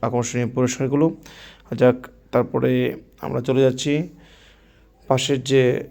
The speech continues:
স্টলগুলো, বিভিন্ন ধরনের স্টল রয়েছে। স্টলগুলোতে আকর্ষণীয় মূল্য দেশি বিদেশি বিভিন্ন ধরনের পণ্য, আহ, বিক্রি হচ্ছে। তো এই পণ্যগুলোর ভিতরে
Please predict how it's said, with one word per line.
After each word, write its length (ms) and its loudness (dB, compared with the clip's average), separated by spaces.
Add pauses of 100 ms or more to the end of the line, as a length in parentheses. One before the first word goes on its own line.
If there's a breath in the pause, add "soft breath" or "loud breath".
স্টলগুলো, 500 0
বিভিন্ন 340 -2
ধরনের 220 -2
স্টল 320 -6
রয়েছে। 420 -4 (680 loud breath)
স্টলগুলোতে 680 -2
আকর্ষণীয় 580 -2
মূল্য 260 -2
দেশি 340 -4
বিদেশি 340 -2
বিভিন্ন 260 -2
ধরনের 320 -4
পণ্য, 340 -4 (760 loud breath)
আহ, 420 -4
বিক্রি 300 -6
হচ্ছে। 400 -6 (1400 loud breath)
তো 80 -6
এই 40 -4 (100)
পণ্যগুলোর 500 0
ভিতরে 460 2